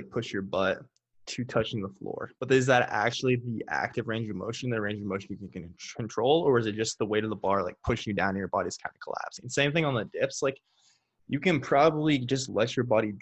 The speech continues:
drop lower than what you can actually control with, like, a ton of tension through your chest and maybe triceps and a bit of shoulders. But make sure it's actively, like, you're actively controlling the range of motion instead of just, like, trying to let your body drop as deep as you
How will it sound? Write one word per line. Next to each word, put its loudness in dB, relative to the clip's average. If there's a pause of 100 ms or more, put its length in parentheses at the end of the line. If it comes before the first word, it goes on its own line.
drop 0 (580)
lower 6
than 2
what -2
you -6
can -4
actually -2
control 0
with, 0
like, -2
a -4
ton -4
of -4
tension -6
through -2 (300)
your -4
chest 2
and -4
maybe -4
triceps 0
and -4
a -4
bit 0
of -4
shoulders. -2
But 4 (400)
make 4
sure 4
it's 2
actively, 0 (160)
like, -2
you're -4
actively 0
controlling -2
the 2
range 2
of -2
motion 2
instead 6
of 2
just, 0
like, 0
trying 2
to 0
let 0
your 0
body 2
drop 0
as 2
deep -4
as -8
you -10